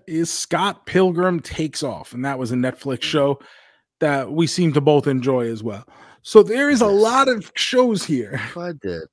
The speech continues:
Speaker 2: I did watch T V. All right. 'Cause I'm like, "I didn't watch nothing. I didn't watch nothing this year." <laughs> I watched some stuff.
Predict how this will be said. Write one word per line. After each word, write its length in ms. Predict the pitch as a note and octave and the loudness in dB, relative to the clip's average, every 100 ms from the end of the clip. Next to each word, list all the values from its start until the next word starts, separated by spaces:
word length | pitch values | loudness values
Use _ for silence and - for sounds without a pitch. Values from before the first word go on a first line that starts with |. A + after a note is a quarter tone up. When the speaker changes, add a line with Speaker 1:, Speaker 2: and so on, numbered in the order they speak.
| _ D#3+ | _ -14
Speaker 2:
I 60 | |
did 200 | D#3 C3+ | -6 -6
watch 280 | G2+ F2 - | -4 -6 -8
T 200 | - E2 | -10 -10
V. 140 | D#2 G#2 | -8 -10
All 160 | B2+ | -8
right. 200 | F2+ C#2+ _ - - | -10 -12 _ -20 -14
'Cause 120 | C3 | 2
I'm 160 | C#3+ D#3 | 2 4
like, 260 | C3 A#2+ | 2 2
"I 120 | D3 G#3 | 0 2
didn't 180 | F#3+ | 2
watch 260 | A#3 B3+ - | -2 -6 -2
nothing. 440 | D#4+ D#4+ - F#2+ A2 | 0 0 -2 -4 -2
I 80 | |
didn't 160 | G#3 C#4 | -2 0
watch 240 | D4 D4 | 0 0
nothing 340 | D#4+ E4+ C4 G3+ | -4 -4 -4 -2
this 240 | D3 - | -2 -4
year." 80 | C#3+ _ _ | -16 _ _
<laughs> 200 | _ D#4+ | _ -12
I 60 | A3+ | -8
watched 240 | F3 A2+ | -6 -8
some 160 | - D#2+ | -12 -16
stuff. 440 | - - - _ | -16 -16 -16 _